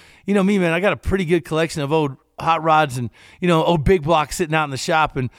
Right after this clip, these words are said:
majority of fuel pumps you're gonna see, uh, on the frame rails or in the pu-, in the tanks or, you know, are, are branded Aeromotive. I, I really rely on these guys heavily, and I'm, I'm glad we're able to talk to 'em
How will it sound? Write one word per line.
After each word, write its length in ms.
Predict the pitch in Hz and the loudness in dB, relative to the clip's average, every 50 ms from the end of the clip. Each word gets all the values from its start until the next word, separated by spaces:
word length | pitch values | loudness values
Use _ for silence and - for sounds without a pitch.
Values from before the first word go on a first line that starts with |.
| - - - - - _ | -20 -20 -20 -20 -20 _
majority 760 | - 135 160 165 135 110 101 - 190 196 190 196 196 196 185 | -2 0 0 0 0 -2 0 4 4 6 6 6 4 4 2
of 100 | 175 - | 0 0
fuel 180 | - 175 185 180 | 2 0 0 0
pumps 360 | 147 - 175 160 156 139 - | 2 0 0 0 0 -2 -2
you're 60 | 180 | -2
gonna 120 | 170 160 147 | -2 -2 -2
see, 400 | - - 180 170 170 160 147 - - - - - - - | -4 -2 -2 0 0 0 -2 -4 -6 -16 -20 -20 -18 -6
uh, 240 | - 139 151 151 151 | -2 0 0 0 0
on 100 | 165 170 165 | 0 -2 -4
the 60 | 151 | -4
frame 360 | - _ 180 175 175 170 165 165 | -2 _ 0 0 0 0 0 0
rails 360 | 165 165 160 165 165 147 139 | 0 2 2 2 2 0 0
or 80 | 143 139 | -4 -4
in 180 | - 180 170 | -4 -4 -4
the 60 | 160 143 | -4 -4
pu-, 280 | 120 - 175 175 165 - | 0 0 0 0 0 -2
in 160 | - 170 170 | -4 -4 -2
the 80 | 160 143 | -2 -2
tanks 400 | 135 - 175 170 165 156 127 - | -4 -4 -4 -4 -4 -4 -6 -6
or, 160 | 143 127 123 - - - - - - _ _ | -6 -6 -6 -8 -12 -20 -20 -20 -20 _ _
you 80 | - 147 | -6 -4
know, 240 | 156 151 147 143 143 139 | -2 0 0 0 -2 -2
are, 320 | - 156 147 143 147 139 | -4 -4 -4 -2 -2 -4
are 40 | 135 | -4
branded 400 | 117 101 160 160 160 151 143 139 | -2 -2 -2 0 0 -2 -4 -4
Aeromotive. 560 | 143 151 151 143 135 139 147 151 139 127 117 | -2 0 0 0 0 0 0 0 0 0 0
I, 140 | 135 147 147 | 0 0 0
I 100 | 139 151 | 0 -2
really 320 | 160 147 143 165 165 156 139 | -4 -2 -2 -2 -2 -2 -2
rely 280 | 135 135 143 143 143 | -2 -2 0 0 0
on 80 | 135 135 | 0 -2
these 160 | 135 139 120 | -4 -6 -6
guys 240 | 131 143 131 127 110 | -4 -4 -4 -4 -4
heavily, 320 | 135 143 139 139 135 131 | -6 -6 -6 -4 -6 -4
and 80 | 127 127 | -4 -4
I'm, 160 | 127 127 120 - _ - - _ - | -6 -8 -8 -12 _ -20 -20 _ -10
I'm 100 | 143 151 | -10 -8
glad 320 | 131 131 175 170 165 165 | -4 -2 -2 0 0 0
we're 100 | 156 160 160 | 0 0 0
able 180 | 160 139 135 | 0 0 -4
to 40 | 127 | -4
talk 180 | - 170 147 - | -2 -2 -4 -2
to 100 | - 170 | -4 -4
'em 120 | 143 135 | -4 -4